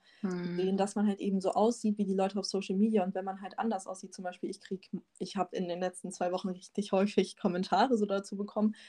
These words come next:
Speaker 2: dass ich dick sei in den sozialen Medien so.
Speaker 1: Was?
Speaker 2: Ja, und das verstehe ich halt überhaupt nicht, weil, ähm, davon ist es halt prinzipiell voll weit entfernt.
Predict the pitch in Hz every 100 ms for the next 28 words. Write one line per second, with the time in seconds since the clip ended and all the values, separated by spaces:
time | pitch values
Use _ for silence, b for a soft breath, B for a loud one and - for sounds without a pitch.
0 | B - - - - 208 - 247 254 262
1 | 247 240 - - 240 233 226 233 240 240
2 | 240 262 294 381 440 453 466 415 370 -
3 | - 214 214 208 - 226 208 226 233 208
4 | 196 208 208 208 196 - 196 202 202 202
5 | - 208 202 202 208 214 208 202 - 196
6 | 196 - - 208 196 - 185 - 202 202
7 | 196 180 190 - 185 220